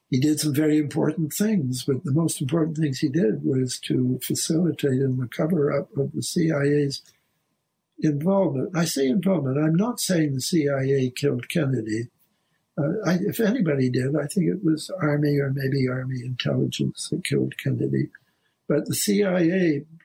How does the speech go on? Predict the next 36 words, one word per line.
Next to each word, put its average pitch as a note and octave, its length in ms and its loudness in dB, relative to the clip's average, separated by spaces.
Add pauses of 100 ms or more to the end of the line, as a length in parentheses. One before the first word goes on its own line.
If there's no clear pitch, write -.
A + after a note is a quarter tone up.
(220)
provided D#3 420 2
a B2 60 -6
rock-hard D#3 1080 -2
reason C3+ 640 0 (560)
to C#3 520 0 (200)
make D#3 240 0
sure D#3 400 2
that C#3 160 -4
the C3 80 -10
cover-up C#3 600 -2
was B2+ 200 -2
efficient. - 640 -2 (440)
And C3+ 140 2
that D#3 260 0
was B2+ 320 0
the C3+ 100 0
fact C3+ 500 -2
that D3 300 -2
both C3+ 440 -2
they C#3+ 400 2
and C3 220 -2
the B2 220 0
F - 140 -6
B B2+ 180 2
I C3+ 420 0
had A#2 140 -2
done C#3 240 2
things C#3 380 0
about C3+ 320 2
Oswald C3+ 680 0
in C3 280 0
weeks G3 340 0
just - 320 -2
before C#3 320 -2
the D3 200 -2
assassination, C3+ 1080 -4